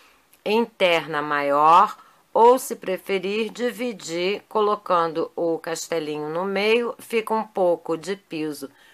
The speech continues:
para a parte externa e um pouco para a parte interna. Aqui na parte de trás da caixa, tem outras ilustrações com cenas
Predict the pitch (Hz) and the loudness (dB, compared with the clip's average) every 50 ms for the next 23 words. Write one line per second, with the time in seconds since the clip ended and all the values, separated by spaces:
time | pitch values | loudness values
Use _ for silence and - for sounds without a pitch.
0 | _ _ _ - 175 175 165 160 - - 143 135 135 - - - 170 165 - - | _ _ _ 0 0 2 2 -2 -2 -2 -4 -4 -4 -6 -10 -14 -14 -14 -10 -6
1 | - 170 165 170 170 190 180 - - 190 196 202 208 202 - - 180 170 - - | -4 -4 -4 -2 -4 -6 -8 -8 -6 -6 -6 -4 -6 -8 -6 -4 -4 -4 -6 -8
2 | _ - 185 185 185 - 196 185 180 - - - 208 220 220 - 165 143 131 127 | _ -4 -4 -4 -4 -2 -2 -2 -2 -2 -6 -8 -8 -10 -6 -4 -2 -2 -2 -2
3 | 120 127 120 117 - - - - 294 - - - _ _ - - - - 156 165 | -4 -8 -12 -14 -18 -20 -20 -20 -20 -20 -20 -20 _ _ -20 -20 -8 -6 -6 -6
4 | 160 - 175 165 165 160 - 156 143 143 - - - 156 139 156 151 - - 143 | -4 -6 -4 -4 -4 -2 -2 -2 -2 -2 -6 -12 -14 -8 -6 -6 -6 -4 -2 -2
5 | 143 143 147 139 139 151 151 - - - 202 208 214 196 170 156 147 - - 143 | 0 -2 -2 -4 -6 -8 -8 -4 0 2 4 4 4 4 2 -2 -4 -8 -12 -12
6 | 139 - - - - _ _ _ _ - 170 165 175 180 196 214 233 226 - 190 | -16 -20 -20 -20 -20 _ _ _ _ 0 2 2 4 2 2 2 0 0 -4 -6
7 | 196 185 - 185 170 165 165 165 - - 135 135 135 - - - 185 185 190 190 | -6 -6 -6 -6 -6 -6 -6 -6 -6 -6 -6 -6 -6 -4 -2 2 4 4 4 4
8 | 185 - - - 185 175 180 175 - - - 196 185 180 180 180 180 180 185 180 | 2 -4 -4 -2 0 0 0 -2 -4 -4 -2 0 0 2 4 2 2 2 -2 -4
9 | - - - | -4 -6 -10